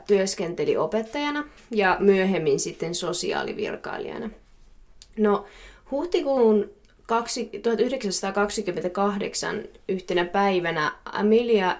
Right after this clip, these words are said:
sai puhelun työpaikalleen ja häneltä kysyttiin, että haluaisiko hän lentää Atlantin valtameren yli miehistön kanssa. No, kuten arvata saattaa, niin Amelia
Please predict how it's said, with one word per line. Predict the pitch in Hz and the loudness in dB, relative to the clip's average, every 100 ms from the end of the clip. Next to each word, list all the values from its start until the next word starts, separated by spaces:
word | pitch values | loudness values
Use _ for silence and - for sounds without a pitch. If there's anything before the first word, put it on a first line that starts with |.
| - | -4
sai | - 190 | -2 -2
puhelun | 202 254 247 190 156 | -2 -4 0 0 0
työpaikalleen | 175 175 165 - - 76 - - - - - - | 0 0 0 -6 -10 -8 -12 -10 -10 -10 -12 -8
ja | 196 190 - - | -4 -2 -4 -6
häneltä | 208 262 262 | -4 -2 -4
kysyttiin, | 240 269 285 240 - 185 | -6 -6 -6 -6 -2 -2
että | 180 196 | -2 -6
haluaisiko | 247 285 233 214 196 | -4 0 0 0 0
hän | 196 190 | 0 2
lentää | 233 220 190 170 - | 2 2 2 -2 0
Atlantin | 254 254 190 175 170 180 | -4 -2 -4 -4 -8 -4
valtameren | 190 185 175 - - - - | 0 0 -2 -6 -6 -8 -6
yli | 175 208 202 - | -6 -4 -6 -6
miehistön | 175 175 185 214 220 - - | -2 -2 -2 -4 -4 -6 -10
kanssa. | - 254 - - - - - - - - - - | -10 -8 -8 -10 -16 -20 -20 -20 -20 -20 -14 -2
No, | 185 214 - | 2 2 4
kuten | 208 196 | 4 6
arvata | 185 190 165 180 | 6 4 2 -2
saattaa, | 202 247 233 226 - 190 180 | -2 0 0 0 -2 0 0
niin | 180 175 - | 0 -2 -2
Amelia | 180 170 156 - - | -2 -2 -4 -4 -4